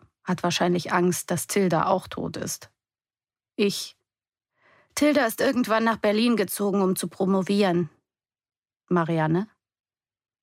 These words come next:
„Wie alt warst du, als sie weggezogen ist?“ Elf. Der Tag, als Tilda wegzog, war schlimm. Es war ein Januartag. Ich wurde vom Schneeschippgeräusch geweckt.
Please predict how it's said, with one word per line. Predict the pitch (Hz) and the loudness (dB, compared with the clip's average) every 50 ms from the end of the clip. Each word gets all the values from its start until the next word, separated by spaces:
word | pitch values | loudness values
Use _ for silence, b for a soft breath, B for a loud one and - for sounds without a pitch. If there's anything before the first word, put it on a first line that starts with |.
| _ | _
„Wie | _ - 208 - - - | _ -2 -2 0 0 -4
alt | 175 151 175 156 - - | -4 -4 -6 -4 -2 -2
warst | 214 233 - - - | -2 -2 -2 -2 -2
du, | 247 | -2
als | 254 262 - | -2 -2 -2
sie | - 254 | -2 -2
weggezogen | 226 220 220 - 240 - - 262 277 262 285 | -2 -2 -2 -4 -6 -2 0 0 2 2 2
ist?“ | 262 311 330 - - - - _ _ _ _ _ _ _ _ _ _ _ _ _ _ _ _ _ _ _ _ _ _ _ _ | 2 2 2 0 -4 -12 -20 _ _ _ _ _ _ _ _ _ _ _ _ _ _ _ _ _ _ _ _ _ _ _ _
Elf. | - 226 220 196 180 - - - _ _ _ _ _ _ _ _ _ _ _ _ _ _ _ _ _ _ _ _ _ _ _ _ _ _ _ _ _ _ _ _ _ _ _ _ | 0 0 0 0 -2 -4 -8 -18 _ _ _ _ _ _ _ _ _ _ _ _ _ _ _ _ _ _ _ _ _ _ _ _ _ _ _ _ _ _ _ _ _ _ _ _
Der | 226 220 214 | -2 -2 -2
Tag, | - - 269 285 294 277 - | 0 0 0 0 0 0 -2
als | 220 214 - - | -4 -2 -4 -4
Tilda | - 254 247 254 240 226 208 175 | -2 0 0 2 2 0 0 0
wegzog, | 202 196 - - - - - 196 226 208 - - | -2 -4 -4 -8 -8 -4 -2 -2 -2 -4 -4 -4
war | 202 202 | -4 -2
schlimm. | - - - 170 165 - 160 - - _ _ _ _ _ _ _ _ _ _ _ _ _ _ _ | -2 -2 -4 -4 -4 -4 -6 -10 -12 _ _ _ _ _ _ _ _ _ _ _ _ _ _ _
Es | - - - | -8 -4 -2
war | 247 240 | 0 0
ein | - 226 220 | 2 2 2
Januartag. | 202 202 190 185 185 175 165 165 160 - - - - - - - - - _ _ _ _ _ _ _ _ _ _ _ _ _ | 2 2 2 2 2 2 0 -2 -4 -6 -8 -8 -8 -10 -12 -16 -20 -20 _ _ _ _ _ _ _ _ _ _ _ _ _
Ich | - - - | -12 -6 -2
wurde | 196 202 190 196 | 0 0 0 0
vom | - - 190 185 | 0 0 0 0
Schneeschippgeräusch | - - - 196 196 196 220 - - - 185 160 - - - 170 - - 165 151 - - - | 0 0 0 2 2 2 2 2 0 -2 -2 -4 -6 -4 -4 -4 0 0 0 0 0 -2 -4
geweckt. | 175 175 185 151 127 - - - - - | -4 -6 -6 -8 -8 -10 -16 -18 -20 -20